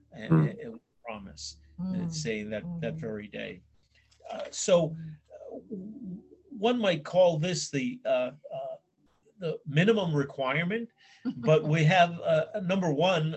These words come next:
Speaker 1: on, under our outline that it says, "Whoever sh-, sh-, calls upon the name of the Lord shall be saved."
Speaker 3: Mm-hmm.
Speaker 1: And wow, that's a, that's a pretty broad statement. You, that speaks to every foxhole,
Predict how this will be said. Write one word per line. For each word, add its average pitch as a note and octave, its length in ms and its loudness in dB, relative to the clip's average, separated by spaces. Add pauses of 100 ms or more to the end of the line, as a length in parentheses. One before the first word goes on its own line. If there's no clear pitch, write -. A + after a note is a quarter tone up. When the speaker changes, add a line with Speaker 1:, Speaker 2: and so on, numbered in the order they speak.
Speaker 1:
on, D3 300 -2
under D3+ 280 2
our B2+ 240 4 (600)
outline D#3+ 560 2 (260)
that D#3 320 0 (680)
it E3+ 120 -4
says, E3 220 2
"Whoever G#3+ 360 0
sh-, - 260 -6
sh-, - 220 -16
calls F#3+ 300 2
upon F3 260 -4
the C#3+ 80 0
name E3 280 0
of D#3 80 -4
the D3+ 60 -2
Lord C#3+ 320 -4
shall C3 240 -6
be A#2 140 -8
saved." B2+ 360 -6 (260)
Speaker 3:
Mm-hmm. E3+ 400 -10 (160)
Speaker 1:
And C3 280 -8
wow, G3+ 220 2
that's G#3+ 240 0
a, D#3+ 160 -2 (220)
that's - 160 0
a A#3+ 40 0
pretty G3+ 360 0
broad E3 500 2
statement. E3+ 560 -6 (420)
You, - 140 -10 (160)
that G3 160 -2
speaks - 400 -6
to D3+ 180 0
every F3 360 -2
foxhole, F3+ 1040 -2